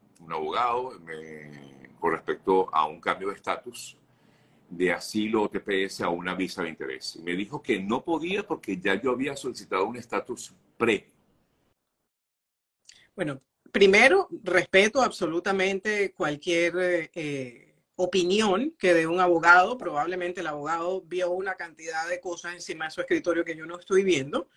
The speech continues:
Speaker 1: Sí, claro.
Speaker 2: Sin embargo, sí les digo algo. Yo tengo mu-, muchos clientes hoy por hoy residentes, no en proceso, no con nada, con la residencia permanente en la mano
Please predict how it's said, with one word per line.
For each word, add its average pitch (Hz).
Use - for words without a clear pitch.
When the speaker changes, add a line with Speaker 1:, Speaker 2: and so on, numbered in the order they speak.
Speaker 1:
Sí, -
claro. -
Speaker 2:
Sin 190
embargo, 190
sí -
les 247
digo 208
algo. 156
Yo 170
tengo 202
mu-, 185
muchos 269
clientes 170
hoy 208
por 190
hoy 175
residentes, 185
no 240
en 311
proceso, 208
no 196
con 185
nada, 135
con 196
la 185
residencia 185
permanente 180
en 208
la 175
mano 226